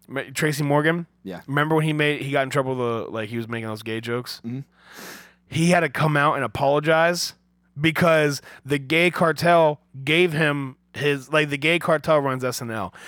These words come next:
Speaker 1: They gave him, like, his start in thirty Rock and all that shit.
Speaker 2: Mm-hmm.
Speaker 1: So he betrayed them. So then they said, "Okay, well, we own you now. So now you have to go apologize and do, because we gave you everything. So now we're, it's time for, you owe."
Speaker 2: Yep.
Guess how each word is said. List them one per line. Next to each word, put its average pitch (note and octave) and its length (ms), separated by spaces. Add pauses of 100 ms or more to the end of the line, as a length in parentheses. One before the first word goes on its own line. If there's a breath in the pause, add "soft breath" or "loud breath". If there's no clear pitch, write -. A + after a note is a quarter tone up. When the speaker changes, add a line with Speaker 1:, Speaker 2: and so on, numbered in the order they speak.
(240 loud breath)
Speaker 1:
They D3+ 220
gave E3 280
him, D3+ 120
like, B2+ 140
his C3+ 200
start C#3 360
in G#2 60
thirty B2+ 240
Rock A2 220
and A2 80
all G#2 120
that G2+ 100
shit. F2+ 400
Speaker 2:
Mm-hmm. B2+ 280
Speaker 1:
So D3 200
he E3+ 180
betrayed F3 560
them. A2 320 (220)
So - 180
then D3 80
they C#3+ 160
said, C3 320
"Okay, C#3+ 400
well, A#2 460 (160)
we F3 160
own F#3+ 180
you B2 80
now. F#2 380 (180)
So D3+ 140
now F3 300
you F3+ 200
have D#3 120
to C#3+ 80
go C#3+ 160
apologize A#2 720
and A2 100
do, A#2 80
because C3+ 260
we D#3 120
gave F#3+ 240
you D#3 100
everything. A2+ 380
So B2 100
now B2+ 220
we're, A#2+ 140 (500 loud breath)
it's - 120
time C3 200
for, A2+ 140
you A#2+ 220
owe." G2+ 320 (160)
Speaker 2:
Yep. A#2 200